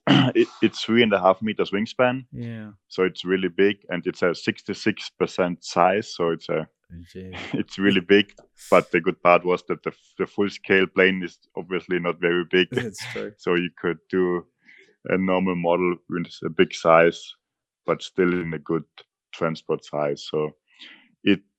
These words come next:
Speaker 1: it is definitely something special. It does not look like a normal jet like we know it, but I always l-, likes the different planes and not do what all the other guys do.
Speaker 2: Yeah.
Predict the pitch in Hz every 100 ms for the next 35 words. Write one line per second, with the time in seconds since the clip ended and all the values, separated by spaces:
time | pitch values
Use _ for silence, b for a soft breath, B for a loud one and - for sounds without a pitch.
0 | _ - 98 107 101 104 101 104 98 -
1 | 92 101 87 98 98 - 95 - - 90
2 | - 90 87 95 - 87 85 - 85 78
3 | 78 _ _ _ _ _ - 87 92 95
4 | 95 - 98 90 - 82 82 85 85 85
5 | 92 95 _ _ b b b _ - 85
6 | 80 _ - _ _ _ - 87 82 90
7 | 90 82 - - - 80 80 _ - 78
8 | 80 80 85 - - - 85 76 95 95
9 | - 95 92 - 92 92 95 - 85 85
10 | 85 82 _ - _ - 85 92 90 90
11 | 87 _ - 85 80 87 85 85 82 85
12 | 85 82 _ 85 82 85 - 87 92 90
13 | 117 110 104 101 101